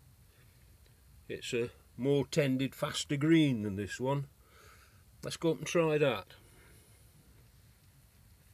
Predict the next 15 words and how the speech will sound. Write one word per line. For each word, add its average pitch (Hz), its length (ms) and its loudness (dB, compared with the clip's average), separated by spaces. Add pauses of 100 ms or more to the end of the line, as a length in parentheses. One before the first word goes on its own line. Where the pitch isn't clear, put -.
(1080)
Well, 123 240 8
they'd 117 140 4
just 120 240 -2
recently 123 520 0
mown 127 360 4
the 113 100 0
green 135 320 2
the 104 80 -2
first 120 380 0
time 98 160 -6
I 101 60 -6
went 98 300 -8
up 104 160 -8
there, 123 300 0
and 92 240 -12